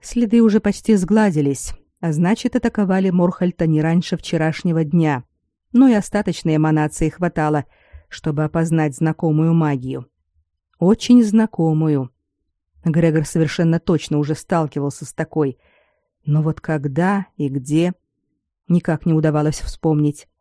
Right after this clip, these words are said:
Некроманта он бы опознал быстро и легко, но у боевиков почерк иной. Это всё равно, что разбирать письмо на плохо знакомом языке. Ладно, пока можно отложить.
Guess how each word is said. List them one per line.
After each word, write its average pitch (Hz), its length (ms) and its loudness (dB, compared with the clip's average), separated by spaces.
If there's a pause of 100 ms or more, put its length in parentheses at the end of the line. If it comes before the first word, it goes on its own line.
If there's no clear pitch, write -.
(760)
Некроманта 240 600 4
он 226 180 2
бы 196 120 0
опознал 185 480 0
быстро 160 420 -2
и 151 80 2
легко, 156 540 0 (400)
но 151 200 2
у 143 40 2
боевиков 151 580 0
почерк 165 460 -2
иной. 165 380 0 (400)
Это 233 200 -4
всё - 160 -4
равно, 170 220 0
что - 200 -8
разбирать 151 460 -2
письмо 165 360 -2
на 147 120 -2
плохо 151 320 -4
знакомом 147 500 -2
языке. 147 560 -4 (680)
Ладно, 147 560 -2 (480)
пока 262 340 -2
можно 214 420 4
отложить. 160 640 -6